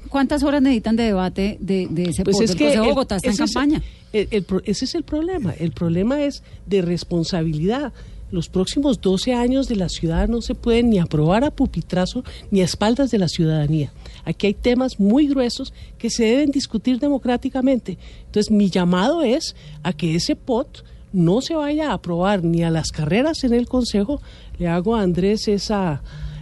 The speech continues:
Speaker 2: esa insinuación y, desde luego, al señor alcalde mayor que ni se le ocurra, eh, ir a
Speaker 1: A pupitrear el
Speaker 2: a
Speaker 1: pot.
Speaker 2: pupitrear
Speaker 1: La razón por la
Speaker 2: o a
Speaker 1: que le
Speaker 2: sacar
Speaker 1: dicen
Speaker 2: por decreto
Speaker 1: Andrés
Speaker 2: ese.
Speaker 1: es porque Andrés en este momento está en el Consejo. Andrés Lavanderhammer.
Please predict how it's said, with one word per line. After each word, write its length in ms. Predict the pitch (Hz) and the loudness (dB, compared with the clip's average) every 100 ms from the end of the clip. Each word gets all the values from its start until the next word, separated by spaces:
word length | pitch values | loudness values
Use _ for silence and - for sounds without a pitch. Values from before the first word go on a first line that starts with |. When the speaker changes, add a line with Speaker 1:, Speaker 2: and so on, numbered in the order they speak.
| - | -2
Speaker 2:
esa 220 | 175 220 | 2 2
insinuación 720 | 226 - 247 269 233 214 254 - - - - | 2 2 2 2 2 0 0 -4 -14 -12 0
y, 80 | |
desde 220 | 190 165 156 | 0 2 0
luego, 240 | 151 190 | 2 4
al 60 | - | 2
señor 280 | 196 151 | 0 0
alcalde 380 | 180 202 185 185 | 0 0 0 2
mayor 340 | 226 170 151 151 | 2 2 -2 -2
que 120 | 214 | 0
ni 200 | 226 196 | 4 2
se 180 | - 165 | 2 0
le 120 | 156 | 0
ocurra, 500 | 147 - 240 294 226 - - - - - | -2 0 2 2 -2 -10 -14 -16 -16 -2
eh, 320 | 170 160 151 | 2 2 2
ir 220 | - 185 202 | 2 4 4
a 360 | 202 170 123 - | 4 2 0 -4
Speaker 1:
A 80 | 185 | -2
pupitrear 560 | 180 175 180 190 185 | 0 0 0 2 2
el 80 | 190 196 | 2 2
Speaker 2:
a 40 | |
Speaker 1:
pot. 120 | 208 202 | 2 2
Speaker 2:
pupitrear 480 | 180 220 220 240 220 | 2 0 2 0 2
Speaker 1:
La 60 | |
razón 200 | 214 214 | 2 2
por 100 | 247 | 2
la 60 | 240 | 2
Speaker 2:
o 80 | 240 | 2
a 60 | |
Speaker 1:
que 60 | 214 | 2
le 0 | |
Speaker 2:
sacar 100 | 196 190 | 2 2
Speaker 1:
dicen 220 | 220 220 | 0 0
Speaker 2:
por 120 | 254 | 0
decreto 380 | 226 175 208 202 | 0 0 0 2
Speaker 1:
Andrés 280 | 220 220 196 | 2 2 2
Speaker 2:
ese. 220 | 220 185 | 0 -2
Speaker 1:
es 80 | 180 | -2
porque 240 | 151 - | -6 -4
Andrés 320 | 180 165 156 | -6 -4 -4
en 100 | 139 | -4
este 160 | 185 170 | -6 -6
momento 320 | 190 170 143 | -4 -4 -4
está 140 | 175 180 | -4 -4
en 60 | |
el 100 | 175 | -4
Consejo. 480 | 175 165 - 170 160 | -4 -4 -2 -2 -4
Andrés 360 | - 185 196 202 | -4 -4 -2 -2
Lavanderhammer. 640 | 180 175 170 165 170 143 | 0 0 0 0 0 0